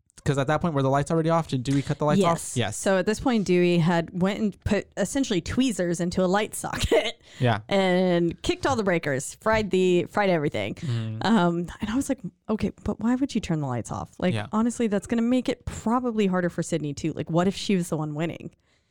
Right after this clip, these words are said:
Speaker 2: And then now you just kind of put her at a disadvantage. I don't know. I thought that was not a solid move on his part. Um, but then, yes.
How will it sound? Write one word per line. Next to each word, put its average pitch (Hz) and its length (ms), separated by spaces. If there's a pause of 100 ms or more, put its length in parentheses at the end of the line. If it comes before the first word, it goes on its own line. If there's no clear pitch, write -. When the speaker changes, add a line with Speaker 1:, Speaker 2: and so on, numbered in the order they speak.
(240)
Speaker 2:
And 180 120
then 175 120
now 156 140
you 160 200
just 160 160
kind 156 160
of 143 80
put - 160
her 156 140
at 147 80
a 85 80
disadvantage. - 520 (120)
I 196 80
don't 202 120
know. - 280
I 202 80
thought 214 180
that 180 120
was 170 140
not 151 240
a 147 80 (140)
solid 180 580
move 277 220
on 294 80
his 277 160
part. 311 300 (500)
Um, 165 460 (560)
but 226 100
then, 220 160
yes. - 320